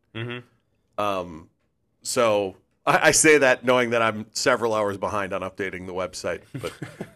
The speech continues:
Speaker 2: uh,
Speaker 3: Well, that's the, a couple things
Speaker 2: that's
Speaker 3: we're gonna
Speaker 2: my own
Speaker 3: change. So in the years past, Charlie has been awesome at up, trying to update everything, but everybody gets busy. Well, a lot of the things that he has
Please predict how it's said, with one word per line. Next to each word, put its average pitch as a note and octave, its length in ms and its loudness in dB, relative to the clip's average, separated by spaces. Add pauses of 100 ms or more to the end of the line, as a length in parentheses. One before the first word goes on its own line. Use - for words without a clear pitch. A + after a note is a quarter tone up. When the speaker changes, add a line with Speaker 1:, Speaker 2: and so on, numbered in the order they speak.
(100)
Speaker 2:
uh, - 80 -6
Speaker 3:
Well, B2+ 120 0
that's C#3+ 240 -2
the, D3 180 -6
a - 40 -12
couple D#3 260 -4
things C3+ 120 0
Speaker 2:
that's C#3+ 120 2
Speaker 3:
we're B2 60 -2
gonna C#3 200 6
Speaker 2:
my D3 60 6
own C#3+ 80 6
Speaker 3:
change. A2+ 80 -8
So B2+ 160 -4
in B2+ 60 -6
the A#2+ 60 -6
years B2 200 -4
past, G#2+ 400 -6
Charlie A#2+ 320 -2
has A2+ 100 -6
been A2 380 -8 (420)
awesome A2 400 -6
at A2 220 -6 (840)
up, B2 220 -4
trying C#3 220 -6
to B2 60 -4
update C3 240 -4
everything, G#2+ 340 -6
but A2 80 -8
everybody B2 320 -6
gets G#2+ 160 -10
busy. A#2+ 320 -8
Well, G2+ 180 -4
a G2+ 40 -2
lot B2 180 -4
of - 80 -6
the - 80 -12
things A#2 280 -10
that G#2 120 -8
he G2+ 60 -10
has G2 500 -8